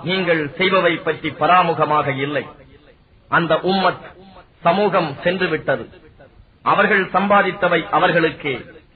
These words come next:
நீங்கள் சம்பாதித்தவை உங்களுக்கே. அவர்கள் செய்து கொண்டிருந்தது பற்றி நீங்கள் கேட்கப்பட மாட்டீர்கள். மக்களில் அறிவீனர்கள் கூறுவார்கள், "முஸ்லிம்களாகி அவர்கள்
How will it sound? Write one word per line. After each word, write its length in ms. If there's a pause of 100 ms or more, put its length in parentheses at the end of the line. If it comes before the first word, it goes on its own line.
(320)
நீங்கள் 540
சம்பாதித்தவை 720
உங்களுக்கே. 680 (680)
அவர்கள் 500
செய்து 240
கொண்டிருந்தது 520
பற்றி 400 (140)
நீங்கள் 680
கேட்கப்பட 560
மாட்டீர்கள். 540 (1400)
மக்களில் 680 (180)
அறிவீனர்கள் 680
கூறுவார்கள், 680 (920)
"முஸ்லிம்களாகி 680
அவர்கள் 460